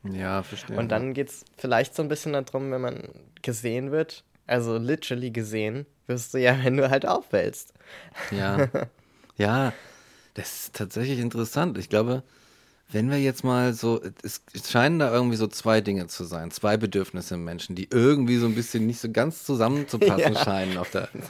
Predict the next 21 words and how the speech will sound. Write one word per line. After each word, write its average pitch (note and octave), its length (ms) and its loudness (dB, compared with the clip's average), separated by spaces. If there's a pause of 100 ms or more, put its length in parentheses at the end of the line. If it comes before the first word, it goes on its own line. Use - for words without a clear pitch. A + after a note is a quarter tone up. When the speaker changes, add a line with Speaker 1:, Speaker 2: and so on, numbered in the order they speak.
(120)
Speaker 1:
auf F#2 140 0
den F#2+ 140 0
ersten F2+ 380 -4
Blick. E2+ 280 -4 (100)
Speaker 2:
Ja. B2 240 -2 (240)
Speaker 1:
Und G2 180 -2
du G#2 60 6
hast B2 160 4
dann A#2 100 4
auf G2+ 220 2
ein-, G#2 240 2
einer, G2 400 0
auf - 140 -2
der F#2+ 100 0
einen A2+ 160 2
Seite A2 240 6
die, F#2+ 240 -2
die, F2 320 -4
den F2+ 300 -6
Individualitätsdrang, F#2+ 1500 0
also G2 160 -2